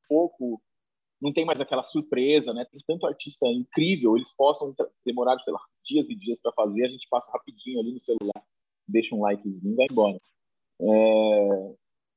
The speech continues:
Então, eu ainda acho que o, o fator mais, que mais funciona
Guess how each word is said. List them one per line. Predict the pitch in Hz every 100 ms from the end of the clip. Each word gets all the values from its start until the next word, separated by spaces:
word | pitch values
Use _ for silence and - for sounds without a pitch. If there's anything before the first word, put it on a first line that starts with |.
| _ _
Então, | - 127 165 240 220 _ -
eu | 156 220
ainda | 214 254
acho | 151 151 196 214
que | - 190
o, |
o | 170 - 127
fator | 143 127 139 131
mais, | 123 131 156 165 - - - _ - - - -
que | -
mais | 127 139 -
funciona | 143 - - 117 135 -